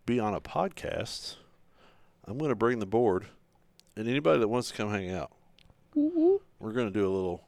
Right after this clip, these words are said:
Speaker 1: sit down, just hang out, have a drink, whatever, chill at the range.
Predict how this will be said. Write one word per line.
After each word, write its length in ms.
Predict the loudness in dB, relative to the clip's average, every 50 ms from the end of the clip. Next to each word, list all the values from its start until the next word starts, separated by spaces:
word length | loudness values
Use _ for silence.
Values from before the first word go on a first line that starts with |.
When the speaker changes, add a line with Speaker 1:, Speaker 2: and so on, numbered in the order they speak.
| _ _
Speaker 1:
sit 240 | -8 -6 -6 -4 -2
down, 340 | -2 0 0 0 -2 -2
just 200 | -4 -6 -8 -8
hang 220 | -6 -4 -4 0 0
out, 260 | 0 0 0 -2 -4 _ _ _ _ -6 -4
have 100 | -4 -4
a 20 |
drink, 360 | -2 -2 -2 -2 -2 -2 -6 -10 _ _ -20 _ _ _ -6
whatever, 440 | 0 4 4 4 4 4 0 -2 -4 -10 -20 -20 -20 -20 -20 -20 -20 -20 -20 -18 _
chill 220 | -2 0 2 2
at 60 | 2 -2
the 60 | -2
range. 540 | -2 0 0 2 0 0 -2 -4 -8 -10 -14